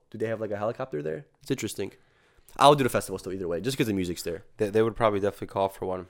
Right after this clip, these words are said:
Speaker 1: Mm.
Speaker 2: So let's go with the seventh one. Would you rather have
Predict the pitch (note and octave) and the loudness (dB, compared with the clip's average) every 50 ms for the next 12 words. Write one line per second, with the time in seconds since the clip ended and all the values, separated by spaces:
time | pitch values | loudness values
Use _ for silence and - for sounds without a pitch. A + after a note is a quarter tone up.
0 | _ - A#2 G#2 G2+ G2 G2 - - - - - - A#2+ B2 A#2+ A2+ - - C3+ | _ -8 -6 -6 -6 -6 -8 -12 -14 -14 -12 -4 0 2 2 2 2 0 -2 -4
1 | C3+ C3 - - - - A#2 A#2+ C#3 D3+ C#3 - - A2 G2 F#2+ F#2+ F#2 F2 F2 | -4 -4 -6 -4 2 2 2 4 2 0 -2 -2 -2 0 0 0 -2 -4 -8 -12
2 | - - - A#2 A2 A#2 A#2 C3+ C#3 B2+ B2 B2 B2+ C3 C#3 C3+ A#2+ B2+ A#2 A2+ | -16 -16 -6 -2 -2 0 0 2 6 8 10 10 10 10 6 6 6 4 4 6
3 | A2 A2 G#2+ G#2 - | 6 6 4 2 -2